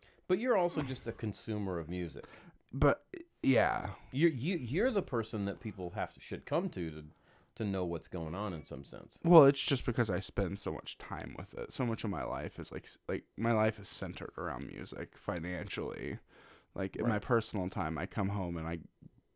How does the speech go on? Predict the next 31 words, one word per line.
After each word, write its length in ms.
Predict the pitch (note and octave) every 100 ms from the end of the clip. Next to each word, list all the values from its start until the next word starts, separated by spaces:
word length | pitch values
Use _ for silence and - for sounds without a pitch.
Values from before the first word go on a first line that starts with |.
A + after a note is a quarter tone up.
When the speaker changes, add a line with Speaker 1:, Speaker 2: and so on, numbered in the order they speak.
| -
Speaker 2:
make 460 | G#2 F#2+ F2+ -
tapes 560 | - G2 E2+ E2 - -
and 280 | D2 B1+ - -
Speaker 1:
Right. 120 | F#2+
Speaker 2:
listen 220 | G#2 G#2+
to 60 | F2+
<laughs> 20 |
records 680 | G#2 C3+ - G2+ A#2 - -
after 240 | A2 -
I've 120 | G2+
been 360 | G#2+ G#2 G2+ -
sorting 580 | - - - A#2+ G#2+ F#2+
them 120 | G2+ F#2
and 120 | F#2+
pricing 440 | - F#2+ G2 G#2
them 120 | F#2+ F#2
and 80 | F#2
cleaning 440 | - G2 G2 F#2+
them 140 | C#2 B1
all 120 | B1 -
day. 240 | G1+ A1 -
Speaker 1:
Right. 280 | - F2+ F#2 - - - - - - - - - - _
Speaker 2:
Um, 500 | - - B1+ G2+ - A#2+ - - - _ - -
but 120 | C#3
yeah, 320 | D3 F#2+ G2 G2+ - - _
yeah, 240 | A2 G#2+ F2+
I'm 180 | G#2+
super 320 | - C3 B2 A#2
thankful 480 | A2+ A2+ - A2
for, 640 | G#2+ - G#2+ G#2 G2+ F#2+ F#2+
uh, 320 | E2+ F2+ F#2